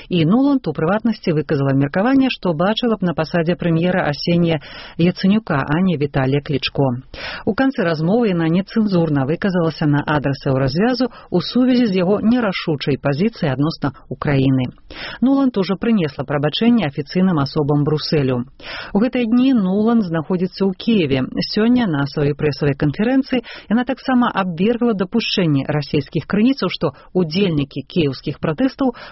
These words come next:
праходзяць трэнінг у пасольстве З Ш А ў Кіеве. Трынаццаць краін Еўрапейскага звязу падрыхтавалі праект удасканалення праграмы ўсходняга партнерства. Ён называецца «Дваццаць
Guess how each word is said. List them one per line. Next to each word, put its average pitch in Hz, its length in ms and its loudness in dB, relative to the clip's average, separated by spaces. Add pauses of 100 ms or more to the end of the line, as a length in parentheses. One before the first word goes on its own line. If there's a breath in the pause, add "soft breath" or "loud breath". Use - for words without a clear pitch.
праходзяць 208 500 0
трэнінг 170 640 0
у 156 240 2 (220 loud breath)
пасольстве 165 560 -2
З 120 80 -2
Ш - 180 0
А 160 140 2
ў 131 160 -6
Кіеве. 123 640 -4 (1500 loud breath)
Трынаццаць 277 480 0
краін 262 300 0
Еўрапейскага 233 640 0
звязу 170 460 0
падрыхтавалі 160 640 0
праект 160 480 0
удасканалення 180 840 0
праграмы 160 560 0
ўсходняга 147 640 0
партнерства. 180 600 -2 (420 loud breath)
Ён 196 160 4
называецца 196 580 -2
«Дваццаць 143 560 -2